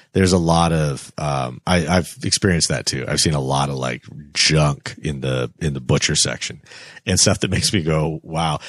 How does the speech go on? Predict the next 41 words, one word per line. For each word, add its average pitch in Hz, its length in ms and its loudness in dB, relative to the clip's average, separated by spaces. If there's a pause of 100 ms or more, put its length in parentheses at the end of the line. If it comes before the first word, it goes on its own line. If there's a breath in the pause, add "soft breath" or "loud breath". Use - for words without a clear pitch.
(100)
And 139 140 0
by 165 140 4
the 135 100 2
way, 101 200 -2 (380)
n-, 131 160 -14
not 151 300 0
just, 131 180 2
like, 110 160 0
the 95 80 -4
fresh - 320 -2
cuts, - 300 -2
but 98 120 -4
also 107 240 2
some 90 240 2
of 95 60 -2
the 82 80 -4
products 92 720 -2
that 95 140 -4
you 98 80 -2
could 98 160 -2
buy 87 220 2
out 92 100 0
of, 92 60 0
like, 85 120 -2
the 90 140 -4
frozen 82 420 -4
section, 107 480 0 (360 loud breath)
like 104 180 2
a 98 40 0
fully 113 460 2
cooked - 340 -2
roast 90 480 -2
beef 87 320 -4
dinner 85 320 -4
that's 85 220 -4
vacuum 87 540 -4
sealed. 98 480 -2
<laughs> - 80 -10
And - 100 -16
you're 92 80 -12
like, 95 300 -10